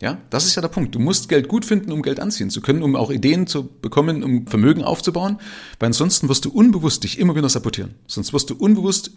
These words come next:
immer alles dafür tun, dass genau dieser Zustand nicht erreicht wird, weil innerlich in dir irgendein Dämon ist, der sagt, „Geld ist scheiße.“ Ja? Also, ganz wichtige Übung.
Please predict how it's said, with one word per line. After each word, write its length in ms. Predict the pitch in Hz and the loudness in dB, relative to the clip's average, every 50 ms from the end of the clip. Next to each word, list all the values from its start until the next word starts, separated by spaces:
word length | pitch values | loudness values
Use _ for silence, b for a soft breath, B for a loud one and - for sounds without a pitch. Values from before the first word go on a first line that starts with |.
| _ | _
immer 280 | - 180 185 190 175 - | 2 4 4 4 2 0
alles 180 | 156 151 139 | -2 -4 -4
dafür 220 | - 135 127 131 123 | -4 -4 -4 -4 -4
tun, 240 | - - 139 143 127 | -2 -2 -2 -2 -2
dass 180 | 113 - - | -4 -8 -6
genau 300 | - 107 101 113 123 120 | -4 -4 -4 -2 -4 -4
dieser 240 | 120 123 107 113 113 | -4 -4 -6 -6 -6
Zustand 300 | - 127 - - 120 113 | -6 -8 -8 -6 -6 -6
nicht 120 | 110 110 | -6 -6
erreicht 260 | 110 104 - 139 135 - | -6 -6 -4 -4 -4 -4
wird, 120 | - 104 | -4 -4
weil 120 | - 98 - - | -4 -6 -4 -2
innerlich 360 | - 165 165 160 160 151 - | -2 0 0 0 -2 -4 -4
in 120 | - 123 107 | -4 0 2
dir 180 | 123 123 120 | 2 2 4
irgendein 520 | - 151 156 151 156 139 - 113 110 110 107 | 4 4 2 2 2 0 -2 0 0 2 2
Dämon 320 | 123 147 156 147 143 139 | 2 2 4 4 2 2
ist, 160 | 135 131 - | 0 0 0
der 80 | 117 104 | -2 0
sagt, 240 | - 110 104 - - | 0 -2 -2 -2 -2
„Geld 160 | 90 85 87 | -4 -2 -2
ist 80 | 82 | -4
scheiße.“ 320 | - - - - - - - - _ _ _ _ _ _ - | -6 -8 -8 -8 -8 -8 -8 -14 _ _ _ _ _ _ -6
Ja? 180 | - 117 147 B B B B B B B B B B | -4 -4 -4 B B B B B B B B B B
Also, 300 | - 113 110 95 78 - - - _ - - | 0 0 0 0 -2 -6 -8 -16 _ -20 -8
ganz 320 | - 107 127 175 185 - 151 | -2 0 0 2 0 0 -2
wichtige 240 | 170 - - 139 | -2 -2 0 0
Übung. 380 | 139 156 175 180 233 254 254 - | 0 0 0 0 0 0 -2 -4